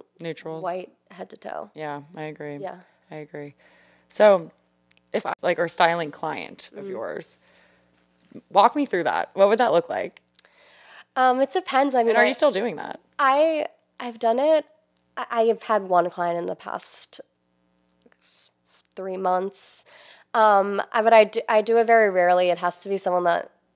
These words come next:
Speaker 2: I, I need to have time to do it.
Speaker 1: Yeah.
Speaker 2: I,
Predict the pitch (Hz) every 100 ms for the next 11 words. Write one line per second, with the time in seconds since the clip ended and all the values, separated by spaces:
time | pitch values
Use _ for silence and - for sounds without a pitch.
0 | _ _ - - - - 240 269 285 294
1 | 269 - - 240 214 - 190 190 202 277
2 | 254 165 196 208 220 196